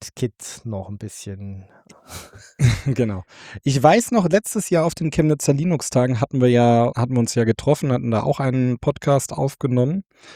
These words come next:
Speaker 2: Und <laughs> wir hatten eigentlich gesagt, dass ich einen Vortrag halte.
Speaker 1: Du hältst einen
Speaker 2: Da bin ich mir
Speaker 1: Vortrag?
Speaker 2: zumindest
Speaker 1: Auf den Chemnitzer Linux-Tagen, oder was?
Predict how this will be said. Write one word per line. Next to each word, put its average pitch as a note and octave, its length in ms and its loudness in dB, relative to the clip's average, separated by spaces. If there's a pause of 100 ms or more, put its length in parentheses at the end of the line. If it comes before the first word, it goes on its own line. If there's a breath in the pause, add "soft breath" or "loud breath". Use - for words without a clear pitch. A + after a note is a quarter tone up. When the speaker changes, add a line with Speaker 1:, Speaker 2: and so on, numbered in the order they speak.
(480 loud breath)
Speaker 2:
Und B2+ 760 4
<laughs> - 1500 -12
wir A#2+ 140 4
hatten D3 160 2
eigentlich C#3+ 200 4
gesagt, C#3+ 320 2
dass C3 120 2
ich C#3+ 140 2
einen C3 120 4
Vortrag - 540 0
halte. G#2 360 0 (1080 loud breath)
Speaker 1:
Du C#3+ 80 2
hältst C3+ 260 2
einen - 60 -6
Speaker 2:
Da C#3+ 100 4
bin C3 80 0
ich A#2+ 40 0
mir B2+ 60 6
Speaker 1:
Vortrag? C#3 180 4
Speaker 2:
zumindest - 360 -4 (260)
Speaker 1:
Auf C3 160 4
den C#3 240 0
Chemnitzer D3 340 2
Linux-Tagen, D3 480 0
oder A#2 160 2
was? C3+ 200 -4